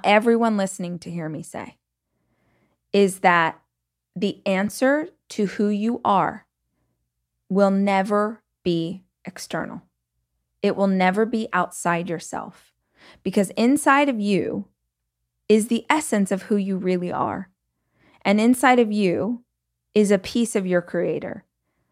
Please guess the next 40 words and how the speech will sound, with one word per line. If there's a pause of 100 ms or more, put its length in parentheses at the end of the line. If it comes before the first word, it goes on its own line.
(360)
And
both
of
those (500)
are
constantly
whispering
and
guiding
and
giving
you
intuition. (1120)
And
if
you
really
want
to
figure
it
out,
if
you
want
to
get
a
jump
on
this, (1300)
Jordan,
I
did
not
learn
this
until
I
was